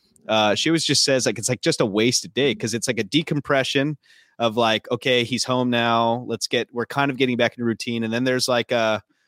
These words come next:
"Oh, I didn't realize that, you know, my daughter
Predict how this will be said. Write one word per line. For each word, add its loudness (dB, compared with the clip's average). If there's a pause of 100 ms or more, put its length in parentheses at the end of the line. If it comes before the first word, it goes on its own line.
(100)
"Oh, 0
I 0
didn't -2
realize 0
that, 0 (200)
you -6
know, -2 (100)
my 0
daughter 2